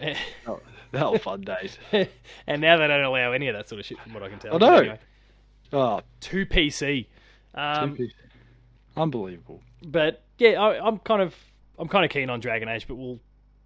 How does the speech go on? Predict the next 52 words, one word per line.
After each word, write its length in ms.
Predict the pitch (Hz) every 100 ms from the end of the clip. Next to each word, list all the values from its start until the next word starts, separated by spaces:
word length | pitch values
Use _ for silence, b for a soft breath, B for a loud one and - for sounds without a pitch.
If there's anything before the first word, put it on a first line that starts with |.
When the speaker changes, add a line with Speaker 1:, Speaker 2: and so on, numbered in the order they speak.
| _ _ _ _ _
Speaker 1:
I'll 100 | 135
just 100 | -
have 100 | 123
to 60 | -
see 140 | 127
where 80 | 110
I 60 | 107
can 180 | 117
kinda 220 | 104 120 104
slot 260 | - 110 -
the, 260 | 113 104 104
the 80 | 120
time 300 | - 113 107
to, 180 | 107 104 _ -
to 80 | 113
play 260 | 117 143
it, 60 | 139
'cause 160 | 143 156
it, 120 | 165
uh, 100 | 175
sorry, 200 | 175 156
to 60 | 131
watch 220 | 143 -
it, 40 | -
'cause 140 | 127
even 180 | 143 131
at 60 | 127
the 60 |
time 280 | 120 143 139
there's 300 | 120 113 110
Speaker 2:
It's 120 | 120 -
both 280 | 120 143
for 140 | - 107
you 500 | 113 131 104 110 - -
at 140 | 113
this. 180 | 123 - - - - - _ _ _ _ _ _ b b _
But, 240 | 131 104 -
oh 200 | 123 101
man, 220 | 104 95
like, 220 | 107 131
there's, 280 | 147 151 135
there's 120 | 156
too 220 | - 190
many 140 | 180 131
T 260 | - 127
V 160 | 120 127
shows 280 | - 110 95
at 60 |
the 60 | 95
moment. 280 | 92 101 98
I 40 | 113
can't 160 | 147